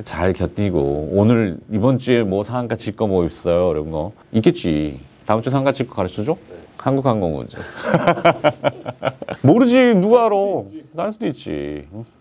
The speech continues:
Speaker 1: 분명히 있어. 재료가 너무 많아. 근데 이제 밝힐 수 없는 재료들. 그러니까 내가, 어, 카더라의 뇌피셜도 있지만 그런, 그런 걸 수는 없어. 그, 어, 나도 살아야 되니까. <laughs> 어, 뭐 어떻게? 어, 왜, 왜 그러지?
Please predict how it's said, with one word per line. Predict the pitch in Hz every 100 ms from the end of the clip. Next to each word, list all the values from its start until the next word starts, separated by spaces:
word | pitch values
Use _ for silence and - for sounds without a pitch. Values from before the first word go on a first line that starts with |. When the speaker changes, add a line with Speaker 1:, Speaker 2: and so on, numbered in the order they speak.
| -
Speaker 1:
분명히 | 123 151 220
있어. | -
재료가 | - 143 208 208
너무 | 110 151
많아. | 78 73 80 _ _ _ _
근데 | 127 135
이제 | 123 113 - _ _
밝힐 | - 123 185
수 | 180
없는 | 131 135
재료들. | 123 110 85 73 73 69 - -
그러니까 | 104
내가, | 87 120 135 110 - _ _ _ -
어, | 101 101 101 101
카더라의 | - 196 196 196 170 156 147
뇌피셜도 | 101 - 123 120 117 107 104
있지만 | 82 - 87 98 82 57 -
그런, | 104 107 101 -
그런 | 117 120
걸 | 110
수는 | 127 90
없어. | 67 - - - 95
그, | 110 85
어, | 90 87
나도 | 87 107
살아야 | 104 139 151
되니까. | 110 85 82 - 85 82 80 85
<laughs> | 85
어, | 85 90
뭐 | 85 82 78
어떻게? | - - 76 -
어, | 95
왜, | 101 95 92 87
왜 | 82 82
그러지? | 90 95